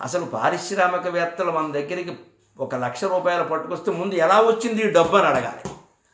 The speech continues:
అది మల్లాది వారికి మనం ఘటించే శ్రద్ధాంజలి. "వచ్చేవోయ్, వచ్చేవోయ్, నీకు ఎందుకోయ్?"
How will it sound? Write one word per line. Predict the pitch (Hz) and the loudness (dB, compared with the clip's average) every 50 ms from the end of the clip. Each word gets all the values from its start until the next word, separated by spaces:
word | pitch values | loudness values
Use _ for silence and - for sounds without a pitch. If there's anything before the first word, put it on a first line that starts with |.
| _ - | _ -8
అది | 113 139 156 | -6 -4 -4
మల్లాది | 143 131 131 143 151 151 151 147 147 | -2 -2 -2 0 2 2 2 2 0
వారికి | 143 139 143 143 139 | 0 0 -2 -2 -4
మనం | 139 135 131 127 117 | -4 -6 -6 -6 -6
ఘటించే | 113 110 110 127 120 120 127 113 | -8 -8 -8 -8 -8 -8 -8 -10
శ్రద్ధాంజలి. | - - 101 95 - - - - - - _ _ - _ _ _ _ _ _ _ _ _ _ _ _ _ _ _ _ - | -10 -10 -12 -14 -14 -16 -20 -20 -20 -20 _ _ -20 _ _ _ _ _ _ _ _ _ _ _ _ _ _ _ _ -10
"వచ్చేవోయ్, | 180 175 - 240 226 220 226 220 202 190 185 | -4 2 6 6 8 8 8 8 6 4 2
వచ్చేవోయ్, | 185 - 220 208 208 214 202 196 190 | 4 4 4 4 4 4 2 2 0
నీకు | 175 170 | -2 -2
ఎందుకోయ్?" | 180 180 190 185 190 190 190 | -4 -4 -2 0 2 2 0